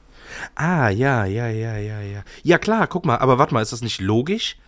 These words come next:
Weil, ganz kurz, die, die, die Königin, die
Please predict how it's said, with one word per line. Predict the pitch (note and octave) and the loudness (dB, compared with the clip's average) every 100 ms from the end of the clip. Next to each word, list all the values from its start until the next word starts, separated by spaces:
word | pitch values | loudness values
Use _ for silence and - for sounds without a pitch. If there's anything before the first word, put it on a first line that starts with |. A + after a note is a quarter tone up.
| - - - - | -20 -20 -20 -6
Weil, | G#2 A2 E3+ G#2 | 2 4 4 2
ganz | C3 D3+ | 0 2
kurz, | - G2+ - - - _ - - | 2 2 0 -18 -20 _ -20 -12
die, | G2+ A2+ G#2+ G#2 F#2+ - _ _ - | 2 4 4 2 0 -4 _ _ -18
die, | G#2+ G2 G#2+ G2+ F#2+ F#2+ F#2 - - | -10 -4 0 0 0 -2 -6 -12 -20
die | G2 F#2+ F#2+ F#2 F2+ F2 - | -12 -6 -4 -4 -6 -8 -6
Königin, | - D#3 F#3 C#3 G2 A2 F#3+ C#4 - - _ _ _ _ _ _ _ _ _ - _ _ _ _ - - - - | 4 6 6 0 0 -2 -2 -4 -10 -20 _ _ _ _ _ _ _ _ _ -20 _ _ _ _ -20 -20 -18 -2
die | A#2 B2+ | 0 0